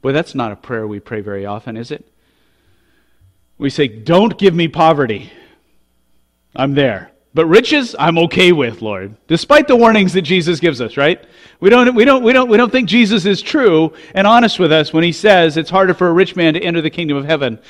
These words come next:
than for a camel to fit through the eye of a needle. We don't believe him, do we?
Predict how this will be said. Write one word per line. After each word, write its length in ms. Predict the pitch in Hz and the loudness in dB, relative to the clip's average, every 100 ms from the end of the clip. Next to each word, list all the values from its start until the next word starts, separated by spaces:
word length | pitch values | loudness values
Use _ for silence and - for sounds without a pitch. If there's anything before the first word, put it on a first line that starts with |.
| - - _ _ | -20 -20 _ _
than 140 | 147 | -6
for 140 | 131 135 | -2 -6
a 40 | |
camel 280 | - 151 135 | -2 -2 -2
to 80 | 127 | -4
fit 140 | 127 | -8
through 140 | 123 | -6
the 100 | 120 | -6
eye 100 | 117 | -4
of 80 | 117 | -6
a 20 | |
needle. 260 | 117 123 107 | -6 -8 -4
We 80 | 143 | -2
don't 120 | 185 | 0
believe 260 | 202 269 165 | 0 0 -2
him, 160 | 113 | -6
do 120 | 123 | -6
we? 220 | 135 90 | -6 -8